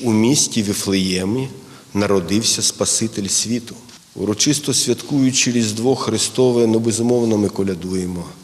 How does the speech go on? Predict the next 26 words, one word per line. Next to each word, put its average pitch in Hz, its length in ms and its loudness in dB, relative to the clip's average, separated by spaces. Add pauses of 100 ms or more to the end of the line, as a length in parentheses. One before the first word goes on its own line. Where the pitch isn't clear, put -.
(380)
прославляємо 95 920 -2
пришестя 95 640 -2
у 90 60 -6
світ 95 320 -4 (100)
Господа 92 420 -6
слави. 85 500 -6 (480)
Ми 190 100 -2
неустанно 113 580 0
дякуємо 101 520 -2
Богові 95 500 -4
за 90 160 -4
Його 90 260 -4
милість 98 500 -2
і 95 40 -6
милосердя 92 680 -4
до 85 140 -12
нас 90 260 -8
недостойних. 85 840 -12 (920)
Але 110 160 0
в 110 60 -2
той 131 160 2
же 120 120 0
самий 120 380 2
час 127 400 2
ми 123 80 0
повинні, 113 680 2